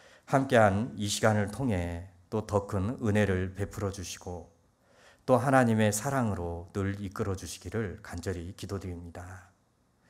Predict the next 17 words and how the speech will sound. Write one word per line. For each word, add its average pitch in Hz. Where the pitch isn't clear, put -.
코로나 131
일구라고 107
하는 95
이 107
시간 90
또 107
우리가 98
함께 117
겪고 101
있습니다. 87
모든 110
형제자매님들 90
또 117
이 101
시간 98
스-, -
승리하고 110